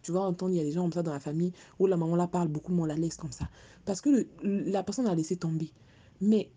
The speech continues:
quand ton homme est encore dans cette dynamique-là, dans cette famille, et encore dans cette famille à problème, tu es en train de te mettre dedans. Parce que vous n'allez former qu'une seule personne. Tu es en train de te mettre dans la merde.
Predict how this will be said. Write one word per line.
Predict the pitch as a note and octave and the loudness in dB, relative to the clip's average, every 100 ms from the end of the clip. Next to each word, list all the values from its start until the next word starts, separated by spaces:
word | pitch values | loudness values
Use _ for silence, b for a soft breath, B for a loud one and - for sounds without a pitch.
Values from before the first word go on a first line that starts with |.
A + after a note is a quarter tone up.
| - | -4
quand | - F4 | 0 2
ton | B3 G#3+ G3+ | 4 4 4
homme | A#3+ G#3+ | 4 2
est | |
encore | E3 G3 | 0 -2
dans | E3+ | -2
cette | - F3 | -4 -4
dynamique-là, | D#3 E3 E3+ D#3+ E3+ F3+ E3 C#3+ D#3+ | -2 0 2 2 0 0 -4 -6 -6
dans | D#3+ | -4
cette | G3+ F#3+ | -4 -6
famille, | D#3+ E3 D#3+ - | -4 -2 -2 -2
et | G3 | -2
encore | F3+ G3 | -2 -2
dans | E3+ | -2
cette | F3+ | -4
famille | - D#3+ F3+ | -4 -2 0
à | D#3 | -2
problème, | C#3+ - D3+ D#3+ D3+ - | -4 -4 -2 -2 -2 -6
tu | - B3+ | -6 -2
es | |
en | G3 | 0
train | G#3 | 0
de | G3 | -2
te | D#3+ F3 | 0 2
mettre | E3+ F#3 F#3+ D#3 | 2 0 -2 -6
dedans. | D3 D3 C#3+ | -4 -4 -4
Parce | F3+ - | -6 0
que | |
vous | C#4+ B3+ | 0 0
n'allez | A#3+ D4 | -2 -4
former | F4 A#3+ G#3 A#3+ - _ - | -2 0 0 -2 -6 _ -6
qu'une | - A3+ | 0 0
seule | - F#3+ | 2 0
personne. | F3+ D3+ - D4+ F3 b b b | 0 -2 0 0 0 b b b
Tu | G4+ | -4
es | |
en | F4 | -2
train | D#4 | 2
de | A#3 | 0
te | G#3+ | 2
mettre | G#3 C4 | 2 2
dans | F#3 | 2
la | E3+ E3 | 2 2
merde. | C#4 F4+ | 0 0